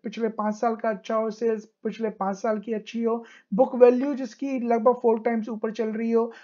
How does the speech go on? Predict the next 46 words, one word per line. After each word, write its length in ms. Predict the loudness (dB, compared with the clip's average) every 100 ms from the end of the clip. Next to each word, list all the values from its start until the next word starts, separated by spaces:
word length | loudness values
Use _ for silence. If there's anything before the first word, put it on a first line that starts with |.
| _
ओके, 220 | -4 0 0
यहाँ 280 | 0 -2
पर 180 | -4 -6
ऐसे, 340 | -2 -4 -4 -2
और 220 | -2 -2
जिसका 260 | -8 -2 -2
पी 380 | -2 -4 -2 -2
रेशियो 340 | -2 0 -2
काफी 300 | -2 -4 -4
सस्ता 360 | -12 -14 _ -2
हो, 200 | -2 0
ऐसे 300 | -2 -2 -6
शेयर 240 | -4 -4
बहुत 220 | -2 -6
कम 160 | -6 -6
मिलते 300 | -4 -4 -2
हैं। 160 | -4 -4 -18 _
तो 80 | -2
ऐसे 300 | 0 2 0
शेयर 280 | -4 -2 -2
पे 140 | -2
ही 120 | -2 -2
हमें 220 | -2 -2
यहाँ 140 | -4
पर 140 | -2 -2
दाव 340 | 0 0 0
लगाना 300 | -2 -4 -4
है। 300 | -4 -4 -6 -10 _ -4
तो 80 |
अब 140 | -4 0
यहाँ 160 | -2
पर 140 | 0 0
बात 220 | 2 0
करें 220 | -2 -4
कंपनी 360 | -2 -4 -2 -4
की 120 | -6
तो 100 | -4
देखिए 360 | -2 -2 0 -2
एक 140 | 0
कंसोलिडेशन 760 | -4 -2 -2 0 0 -2 -4
मोड 300 | -2 2 0
से 140 | 0 -4
यहाँ 140 | -4
पर 160 | -4 -6
शेयर 240 | -2 -4
निकला, 420 | -2 -4 -4 -6